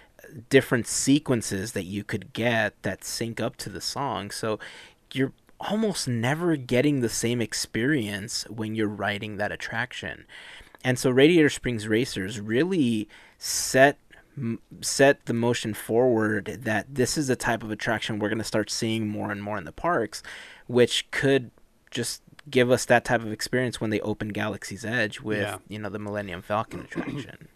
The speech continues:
Speaker 1: with
Speaker 2: I
Speaker 1: Smuggler's Run.
Speaker 2: Yeah, I totally agree. And I, I think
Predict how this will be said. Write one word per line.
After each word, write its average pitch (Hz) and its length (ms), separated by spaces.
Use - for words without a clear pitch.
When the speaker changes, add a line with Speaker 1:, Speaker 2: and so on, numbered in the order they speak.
Speaker 1:
with - 120
Speaker 2:
I 110 120
Speaker 1:
Smuggler's 98 400
Run. 113 380
Speaker 2:
Yeah, 101 240
I 120 100
totally 123 340
agree. 95 380
And 151 140
I, 165 100
I 147 80
think 175 420